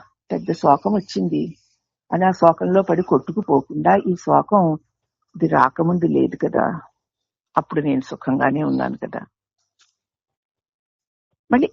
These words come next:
ఈ, ఈ శోకం వచ్చింది, ఈ శోకము కూడా రకరకాలుగా ఉంది, కానీ ఇది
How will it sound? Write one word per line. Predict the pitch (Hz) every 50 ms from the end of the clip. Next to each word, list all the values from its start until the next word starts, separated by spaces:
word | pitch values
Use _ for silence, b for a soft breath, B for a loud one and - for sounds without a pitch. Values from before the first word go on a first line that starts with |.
| -
ఈ, | 247 254 262 - _ -
ఈ | 240
శోకం | 254 - - 220 214 233 - 302 285
వచ్చింది, | 254 233 - - 247 233 208 175 170 175 180 175 - _ _ _ _ _ _
ఈ | -
శోకము | - - - 165 147 135 135 - 185 175 170 175
కూడా | 170 - 202 208 220 220 370 440 427 - _ _ _ _ _ _ _ _ _ _ _ _ _ _ _ _ _ -
రకరకాలుగా | 160 - 156 156 151 - 180 175 185 202 226 233 240 226
ఉంది, | 214 180 170 196 202 220 180 170 170 175 _ _ _ _ _ _ _
కానీ | - 135 123 160 170 175 156 143 156 - _ _ _ _ _ _ _ _ _ _ _ _ _ _ _ -
ఇది | 165 156